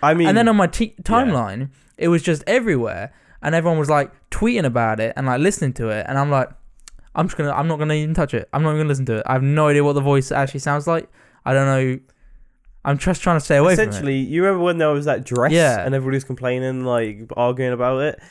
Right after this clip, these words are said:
Speaker 1: Um, essentially, human beings really like to argue over, uh, things that don't
Speaker 2: Yeah.
Speaker 1: matter at all. Like, whether this dress is blue and black or white and gold.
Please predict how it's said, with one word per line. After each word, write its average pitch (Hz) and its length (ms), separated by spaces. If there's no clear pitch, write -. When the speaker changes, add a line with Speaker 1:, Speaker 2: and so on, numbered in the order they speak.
Speaker 1:
Um, 120 480
essentially, 160 640
human 277 460
beings 127 420
really 160 300
like 139 200
to - 200
argue 135 460
over, 131 460
uh, 117 320
things 214 340
that 185 140
don't 180 300
Speaker 2:
Yeah. 185 560
Speaker 1:
matter 151 420
at 143 240
all. 107 300
Like, 127 160
whether 165 220
this 156 200
dress 156 280
is 135 100
blue 160 340
and 151 80
black 175 400
or 139 240
white 131 300
and 160 180
gold. 117 440